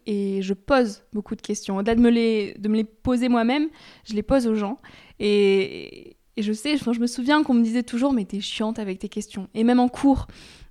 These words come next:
euh, tu sais, en cours, je suis toujours la fille qui lève le doigt pour dire, « Mais pourquoi ça, c'est comme ça, en fait ? » Et même les profs, ils sont là, « Écoute, Victoria, c'est comme ça, et, et pose pas de questions. » Et, et en fait, ces questions du sens, c'est vrai qu'elles m'ont beaucoup frappée, surtout au retour d'un voyage en Inde,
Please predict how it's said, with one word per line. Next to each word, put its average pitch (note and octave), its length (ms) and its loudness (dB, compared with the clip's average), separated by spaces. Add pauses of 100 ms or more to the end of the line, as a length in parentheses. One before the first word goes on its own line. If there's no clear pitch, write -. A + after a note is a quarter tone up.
euh, G3 300 -6
tu F#3+ 100 -16
sais, A#3+ 80 -4
en G#3 100 -2
cours, - 200 -8
je - 40 -12
suis - 100 -14
toujours A#3+ 220 0
la G#3+ 100 2
fille A3+ 160 -6
qui A#3+ 120 -8
lève G#3+ 160 2
le G#3+ 80 4
doigt A#3+ 140 4
pour A#3 140 -2
dire, « A#3 180 0
Mais G3+ 180 -2
pourquoi - 340 -4
ça, B3+ 140 -4
c'est A3 100 -6
comme G#3 200 -6
ça, A3+ 140 -4
en G#3 60 -2
fait ? » G#3+ 240 -4
Et - 80 -6
même A3+ 180 2
les A#3 120 0
profs, C4+ 340 4
ils B3 80 -4
sont A#3 160 -6
là, « A#3+ 160 -2
Écoute, - 240 -8
Victoria, A3 480 -6
c'est - 160 -10
comme G#3 160 -8
ça, G#3 320 -8
et, G#3+ 180 -4
et A#3+ 40 0
pose A3 200 0
pas G#3 140 -2
de - 60 -10
questions. » C#4 340 -6 (800)
Et, A3 320 4 (1400)
et A#3 80 -4
en - 20 -2
fait, A3 140 -2
ces A#3 160 -2
questions A#3+ 340 2
du G#3+ 140 0
sens, E4+ 260 0
c'est A3 140 0
vrai A#3 120 0
qu'elles A#3 180 0
m'ont F#3+ 260 -2
beaucoup G#3+ 340 -6
frappée, D#4 340 0
surtout C#4+ 340 -6
au C#4 40 2
retour A#3+ 280 -4
d'un G3 200 -2
voyage G3+ 280 0
en G3+ 120 -4
Inde, C4+ 300 -2